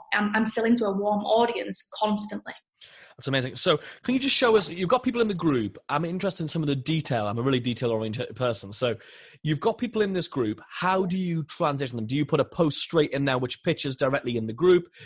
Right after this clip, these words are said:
Speaker 2: Do you put a link out to a piece of content, which is maybe a sales video? Like, what does that look like? How do you bridge that?
Speaker 1: It all, ev-, everything that I do is pretty much within the group. You will es-, essentially have no idea on how you can work with me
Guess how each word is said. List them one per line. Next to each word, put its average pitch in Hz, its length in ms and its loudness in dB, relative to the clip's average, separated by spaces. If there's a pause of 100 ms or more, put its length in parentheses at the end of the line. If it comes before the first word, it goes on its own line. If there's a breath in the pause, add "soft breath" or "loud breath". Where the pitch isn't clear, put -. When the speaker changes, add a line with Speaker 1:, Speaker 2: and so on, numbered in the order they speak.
(160 loud breath)
Speaker 2:
Do 151 100 -2
you 151 80 4
put - 200 2
a 135 40 4
link 143 480 4
out 131 240 0
to 139 100 0
a 120 40 -2
piece 123 200 -6
of 113 100 -8
content, 135 480 -2
which 123 120 -8
is 113 80 -4
maybe 113 280 2
a 104 60 0
sales 143 360 2
video? 131 440 2 (300 soft breath)
Like, 127 200 -4 (160)
what 143 140 6
does 170 120 -2
that 135 160 0
look 139 180 -2
like? 120 120 -4
How 156 180 0
do 147 140 0
you 156 80 0
bridge 143 400 4
that? 104 220 -10 (420)
Speaker 1:
It 302 140 2
all, 359 460 2
ev-, 320 180 2
everything 370 400 2
that 311 100 -2
I 311 200 4
do 285 240 6
is 294 140 2
pretty 302 220 0
much 269 220 4
within 262 320 2
the 247 80 2
group. 214 380 -2
You 285 320 4
will 339 320 0 (120)
es-, 269 300 -2
essentially 269 580 2
have 233 220 -2
no 285 240 2
idea 240 560 0
on 226 140 -6
how 247 180 -2
you 294 160 0
can 262 220 0
work 233 240 -2
with 226 160 -12
me 214 340 -10